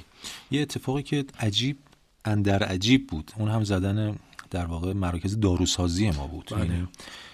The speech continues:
Speaker 1: خیر از این مواردی که مطرح فرمودید که واقعاً از همه جای دنیا این رو قبیح می‌دونن،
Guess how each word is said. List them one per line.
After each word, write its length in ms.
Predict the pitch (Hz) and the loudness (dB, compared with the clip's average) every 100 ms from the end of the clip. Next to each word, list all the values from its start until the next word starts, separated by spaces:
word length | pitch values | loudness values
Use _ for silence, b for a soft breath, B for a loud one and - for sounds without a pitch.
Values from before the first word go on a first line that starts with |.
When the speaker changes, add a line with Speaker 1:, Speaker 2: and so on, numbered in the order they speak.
| B - 104 | B -10 -8
Speaker 1:
خیر 280 | - 101 98 | -2 0 2
از 120 | 92 | 0
این 140 | 92 95 95 | -2 -4 -4
مواردی 340 | 90 90 87 | -4 -2 -4
که 80 | - | -4
مطرح 480 | 90 87 - 87 87 | -4 -4 -4 -6 -6
فرمودید 480 | - 90 87 85 85 | -6 -4 -4 -4 -6
که 280 | - 80 87 87 - 85 _ - | -6 -6 -6 -10 -14 -16 _ -10
واقعاً 400 | 85 85 85 87 85 - - - - - | -6 -4 -4 -4 -4 -8 -18 -20 -18 -8
از 180 | 92 - | -6 -6
همه 440 | - - 98 101 | -6 -2 0 2
جای 400 | 113 101 113 120 | 2 2 4 4
دنیا 480 | 104 98 92 95 95 | 2 0 0 0 0
این 200 | 95 90 | -2 -4
رو 220 | 87 85 - - | -6 -8 -8 -2
قبیح 320 | 92 95 92 | 0 2 0
می‌دونن، 600 | 98 92 98 98 123 151 | 0 0 2 2 2 0